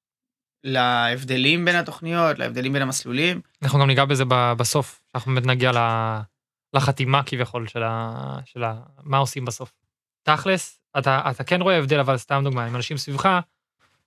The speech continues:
Speaker 2: שהם אומרים כאילו, "אני פשוט, אני אלך על זה ואני אחליט מאוחר יותר." ואתה רואה את זה, כאילו, אנשים שאתה רואה שזה כן יעבוד להם, אנשים שזה לא יעבוד להם, כאילו, מה, מה דעתך על זה?
Speaker 1: את זה אני
Speaker 2: אוקיי.
Speaker 1: יכול להגיד לך דווקא יותר מהזמן שהייתי בשטח,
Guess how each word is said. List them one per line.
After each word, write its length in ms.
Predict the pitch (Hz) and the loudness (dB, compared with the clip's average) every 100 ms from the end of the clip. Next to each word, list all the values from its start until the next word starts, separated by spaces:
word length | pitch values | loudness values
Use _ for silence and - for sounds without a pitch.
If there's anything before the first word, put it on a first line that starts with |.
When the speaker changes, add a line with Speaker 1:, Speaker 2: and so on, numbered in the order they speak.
| _ - | _ -4
Speaker 2:
שהם 120 | 131 | 0
אומרים 220 | 131 143 | 2 2
כאילו, 500 | 143 135 135 127 127 | 2 2 2 2 2
"אני 140 | 135 | 2
פשוט, 220 | - - _ _ 135 | -2 -8 _ _ 0
אני 140 | 143 | 2
אלך 180 | 175 180 | 4 2
על 60 | |
זה 120 | 160 156 | 2 0
ואני 120 | 127 | 0
אחליט 200 | 117 139 | -4 -8
מאוחר 240 | 143 170 165 | -4 -2 0
יותר." 220 | 156 147 - _ _ - | -2 -8 -14 _ _ -10
ואתה 120 | 135 135 | -2 2
רואה 100 | 147 | 4
את 40 | |
זה, 120 | 143 | 2
כאילו, 520 | 135 131 127 123 120 120 | 0 0 0 0 0 -2
אנשים 280 | 120 160 | 0 0
שאתה 220 | 143 143 135 | 0 0 2
רואה 200 | 139 139 | 2 2
שזה 240 | 139 113 | 0 0
כן 180 | - 170 | 2 4
יעבוד 280 | 180 185 185 | 4 2 2
להם, 120 | 175 | 2
אנשים 160 | 139 | 0
שזה 120 | 131 135 | 2 2
לא 60 | |
יעבוד 240 | 143 160 156 | 2 2 2
להם, 180 | 151 | 0
כאילו, 220 | 135 123 113 | 0 -2 -2
מה, 300 | 123 127 127 - _ _ _ 131 | -4 -2 -4 -6 _ _ _ -4
מה 60 | |
דעתך 240 | 131 135 143 | -2 0 0
על 120 | 127 | 0
זה? 80 | 104 _ _ _ - | -4 _ _ _ -10
Speaker 1:
את 40 | 139 | 0
זה 60 | 180 | 0
אני 20 | |
Speaker 2:
אוקיי. 60 | 175 | 2
Speaker 1:
יכול 120 | 175 | 0
להגיד 160 | 170 | 0
לך 80 | 170 | -2
דווקא 300 | 143 139 - | -6 -6 -8
יותר 240 | 120 143 147 | -6 -4 -2
מהזמן 800 | 151 135 120 113 113 117 127 135 | 0 0 -2 -4 -6 -6 -4 -2
שהייתי 280 | 135 131 | -4 -4
בשטח, 640 | 120 - 143 143 180 196 | -2 0 0 0 -2 -2